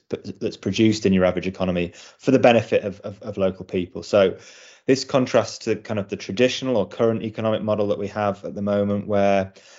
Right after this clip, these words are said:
a lot of wealth or economic output that's created is generated through things like property ownership and exchange, um, regeneration of our towns and cities that's very much based on property development,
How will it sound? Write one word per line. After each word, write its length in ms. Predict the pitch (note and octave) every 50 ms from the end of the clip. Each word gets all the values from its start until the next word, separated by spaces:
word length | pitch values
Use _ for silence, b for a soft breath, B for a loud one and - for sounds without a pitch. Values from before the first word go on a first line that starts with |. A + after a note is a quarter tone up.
| B B B B
a 80 | G2+
lot 260 | A2 A2 B2 B2+ B2+
of 180 | B2 B2 A2 G#2
wealth 360 | A2 A2 G#2+ G#2+ G#2+ G#2+ -
or 140 | A2+ G#2 G#2
economic 420 | G#2 G#2 - G2+ G2 F#2+ F#2+ G2
output 540 | G#2 G2+ G2 F#2+ - - - G#2+ G2+ - -
that's 220 | A2 - - - -
created 500 | - - G#2+ G#2 G2 G2 D#2+ F#2+ F#2+ F#2+
is 80 | F#2
generated 600 | F#2 - G#2+ G2+ G2 G2 G2 F#2+ F#2 C2+ F#2 F#2+
through 460 | - - - - G2+ G2 F#2+ F#2 F2 - b b b b b b
things 260 | - G#2+ G2+ G2 F2+
like 300 | F#2 F2 F#2 E2 - _ _ _ _ _
property 400 | - - B2+ B2 - - - C3
ownership 420 | C3 B2+ B2+ B2+ - - C3 B2+ -
and 80 | - B2+
exchange, 800 | - - - - - C3 B2 B2 B2+ B2+ B2 B2+ B2+ B2+ - - b b b b b b
um, 420 | G2 G2+ G2+ G2 G2 F#2+ G2 G2 -
regeneration 800 | G#2+ G#2+ F#2+ G#2 A2+ A2 G#2+ G#2 G#2 G#2+ G#2+ G#2+ - - G#2+ G2+
of 100 | G2+ F#2
our 120 | G2 G2 F#2+
towns 320 | - - A2 G#2 G2+ G2
and 100 | G2+ F#2+
cities 420 | - - B2 A#2+ - A2+ A2 G#2+ A2
that's 380 | A2 G2 - - - - - -
very 160 | - A2 G2+ G2+
much 280 | G2+ G2+ G2+ - _ -
based 360 | A2 G2+ G#2 G2+ - - -
on 320 | G2+ G2 F#2+ F#2+ F#2 F#2+ _ _ _ _ _ _ _ _ _ _ - - - - -
property 320 | - A2 - - - -
development, 680 | - B2 - A2 A2 A#2+ A#2 - A#2 A2+ A2 A2+ F#2+